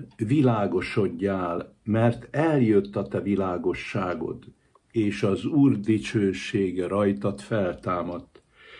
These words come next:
Mert íme sötétség borítja a földet, és éjszaka a népeket, de rajtad feltámad az Úr, és dicsősége rajtad megláttatik.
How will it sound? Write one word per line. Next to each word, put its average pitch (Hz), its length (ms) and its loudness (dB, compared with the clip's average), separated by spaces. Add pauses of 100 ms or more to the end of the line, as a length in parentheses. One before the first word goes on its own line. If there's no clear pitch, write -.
(200)
Mert 123 300 4
íme 127 320 8
sötétség 110 880 0
borítja 101 580 2
a 101 60 -2
földet, 101 560 0
és 113 220 4
éjszaka 120 640 2
a 95 80 0
népeket, 98 760 -2 (480)
de 107 280 2
rajtad 127 640 4
feltámad 98 1000 0
az 85 220 -2
Úr, 78 520 -6 (440)
és 101 340 -2
dicsősége 92 1080 0
rajtad 87 600 -2
megláttatik. 80 1160 -6